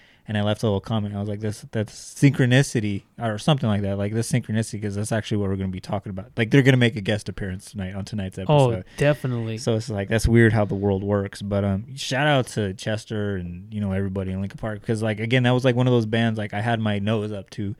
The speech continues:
Speaker 1: at first, but, like, when you really dig into it, you're like, "Oh, wow, like, this is some real shit." 'Cause there's some real fucking artists in there.
Speaker 2: Oh,
Speaker 1: You know?
Speaker 2: definitely. I, I mean, Linkin Park in general, th-,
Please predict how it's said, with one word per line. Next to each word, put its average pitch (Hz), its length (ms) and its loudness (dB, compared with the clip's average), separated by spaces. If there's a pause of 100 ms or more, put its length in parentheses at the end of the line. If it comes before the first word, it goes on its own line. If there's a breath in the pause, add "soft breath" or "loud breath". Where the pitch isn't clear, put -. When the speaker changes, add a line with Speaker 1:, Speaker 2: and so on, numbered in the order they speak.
(460 soft breath)
Speaker 1:
at 101 140 -6
first, 113 280 2
but, 104 120 -2
like, 104 120 -2
when 113 120 0
you 117 100 2
really 170 260 6
dig 147 240 4
into 156 260 2
it, 113 60 4
you're 113 120 0
like, 110 180 -2 (100)
"Oh, 135 200 -2
wow, 101 400 -4
like, 95 220 -10
this 139 180 0
is 127 80 -2
some 113 180 0
real 113 140 2
shit." - 200 -8
'Cause 196 120 4
there's 247 180 2
some 139 260 -2
real 139 380 4
fucking 135 240 -2
artists 113 380 0
in 90 100 -8
there. 90 220 -12 (120)
Speaker 2:
Oh, 190 120 8
Speaker 1:
You 147 60 4
know? - 60 -6 (120)
Speaker 2:
definitely. 165 440 0
I, - 180 -2
I 226 40 -2
mean, 247 220 2
Linkin 277 260 2
Park 170 320 2
in 135 140 -2
general, 143 520 2 (760 soft breath)
th-, 156 400 -8